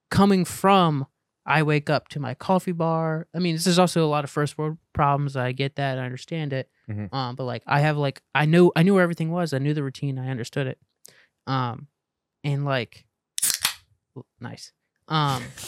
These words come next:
Speaker 2: <laughs>
Speaker 1: especially, like, this is also something I'm gonna get into as well.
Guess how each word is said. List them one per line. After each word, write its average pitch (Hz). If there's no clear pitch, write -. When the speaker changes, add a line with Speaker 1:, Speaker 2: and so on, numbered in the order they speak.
Speaker 2:
<laughs> -
Speaker 1:
especially, 165
like, 139
this 165
is 147
also 131
something 117
I'm 120
gonna 120
get 117
into 120
as 110
well. 120